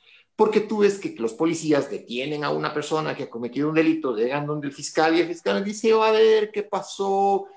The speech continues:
Eh, mejor pónganse de acuerdo, solamente lleva un desarmador", o, o, o,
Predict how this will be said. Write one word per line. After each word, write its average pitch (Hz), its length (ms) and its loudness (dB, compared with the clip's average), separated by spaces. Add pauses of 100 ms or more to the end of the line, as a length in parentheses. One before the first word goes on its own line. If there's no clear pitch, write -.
(200)
Eh, 175 120 -2
mejor 185 340 -6
pónganse 190 340 -6
de 170 100 -4
acuerdo, 180 600 4
solamente 170 600 -2
lleva 170 260 -2
un 165 40 -6
desarmador", 160 1000 0 (180)
o, - 100 0
o, 165 240 4 (140)
o, 180 80 4